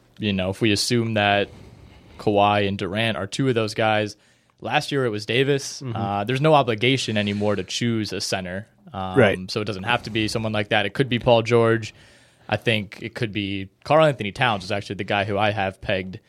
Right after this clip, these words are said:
Speaker 2: As a
Speaker 1: as
Speaker 2: starter?
Speaker 1: that fifth starter. He's never made an all-star team. He was really close last year. Um, but I think, you know, I think the Pelicans are gonna struggle.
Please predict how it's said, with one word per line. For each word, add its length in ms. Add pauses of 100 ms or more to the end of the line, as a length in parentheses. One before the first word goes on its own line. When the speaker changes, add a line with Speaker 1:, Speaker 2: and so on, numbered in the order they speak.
(140)
Speaker 2:
As 140
a 40
Speaker 1:
as 60
Speaker 2:
starter? 240 (100)
Speaker 1:
that 60
fifth 160
starter. 280
He's 180
never 200
made 180
an 80
all-star 360
team. 300
He 60
was 120
really 220
close 340
last 320
year. 320 (460)
Um, 680
but 140
I 100
think, 540 (260)
you 240
know, 100
I 120
think 180
the 80
Pelicans 400
are 60
gonna 160
struggle. 560